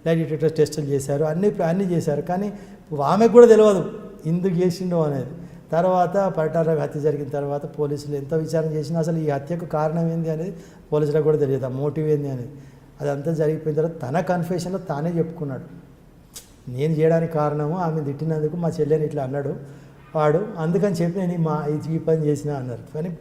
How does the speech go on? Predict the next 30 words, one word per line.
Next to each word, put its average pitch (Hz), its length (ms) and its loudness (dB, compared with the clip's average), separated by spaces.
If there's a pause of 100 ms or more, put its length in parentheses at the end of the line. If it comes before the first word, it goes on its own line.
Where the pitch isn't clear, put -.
(360)
పో-, 185 140 0
పాపం 170 340 0
పోలీసులు 196 480 0
వన్ 170 240 2
ఇయర్ 202 160 0
ఆమెను, 175 300 0
ఆ 160 180 0
వా-, 147 440 -2
భర్త 151 280 -2
ఆమెను 156 260 -2
హెరాస్ 147 340 2
చేసిండు, 131 340 -4 (540)
"చెప్పండి, 165 380 2
చెప్పండి" 160 400 2
అని 139 140 -4
చెప్పి 151 180 0
ఎక్కడెక్కడి 160 380 0
నుంచో 147 120 0
తీసుకొచ్చి 156 600 -6
ఎన్ని 190 220 -2
రకాలు 185 320 0
చెప్పి 175 160 -4
ఆమెకేం 190 380 -2
తెలుసు? 190 260 -4
ఒకసారి 190 280 -2
ఒక 190 80 -4
విషయం 180 280 -6
జరిగింది, 175 380 -4
చెప్పింది, 175 240 -8
అయిపోయింది. 135 380 -10